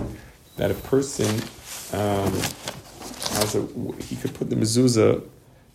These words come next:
not necessarily in, oh, this is not Sif Katan Tess, Sif Katan Gimel. He brings down, see, normally a mezuzah needs to be in, in the, under, in, under your doorpost, in front of the door. Let's say by the front door, right?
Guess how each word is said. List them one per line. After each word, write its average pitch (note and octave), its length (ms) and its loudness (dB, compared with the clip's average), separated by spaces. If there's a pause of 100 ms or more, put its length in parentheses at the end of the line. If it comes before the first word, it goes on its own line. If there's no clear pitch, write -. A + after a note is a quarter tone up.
(200)
not - 260 2
necessarily - 420 2
in, - 100 -12
oh, G#2+ 100 6
this F#2+ 160 2
is - 80 -2
not A#2 200 4
Sif A#2 180 -2
Katan A2+ 280 -2
Tess, D3+ 260 2
Sif - 180 -4
Katan A#2+ 300 2
Gimel. - 260 0 (840)
He - 60 -4
brings B2 400 6
down, A2+ 720 6 (540)
see, - 180 2
normally D#3+ 400 8
a A#2+ 40 10
mezuzah A#2 540 8
needs A2 200 6
to - 60 -4
be A#2 140 2
in, G#2+ 200 0
in G#2+ 100 -2
the, - 200 -2
under, G#2+ 280 2
in, G#2 280 2
under A#2+ 240 6
your A2+ 220 4
doorpost, G2+ 640 2
in G#2+ 120 0
front C3+ 400 4
of A2+ 140 2
the G#2+ 100 0
door. B2 320 4 (260)
Let's G2+ 200 0
say - 80 2
by - 140 2
the G2 80 2
front G2+ 280 4
door, G#2 200 0
right? B2 200 -2